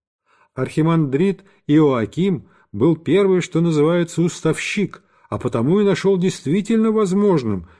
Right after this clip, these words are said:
всё исполнить по батюшкиному желанию, то есть совокупив все три службы вместе, осветить храм в положенный на то батюшкой день.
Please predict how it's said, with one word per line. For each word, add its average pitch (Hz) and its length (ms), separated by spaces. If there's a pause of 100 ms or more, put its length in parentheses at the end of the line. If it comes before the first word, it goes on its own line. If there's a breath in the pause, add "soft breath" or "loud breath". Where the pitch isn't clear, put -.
всё 120 340
исполнить 196 680 (200 soft breath)
по 139 140
батюшкиному 180 800
желанию, 127 680 (300 soft breath)
то 127 140
есть - 320
совокупив 143 680
все 113 220
три 82 180
службы 196 540
вместе, 135 680 (340 soft breath)
осветить 95 500
храм 175 520 (140)
в - 100
положенный 185 680
на 180 160
то 185 160
батюшкой 160 640
день. 104 440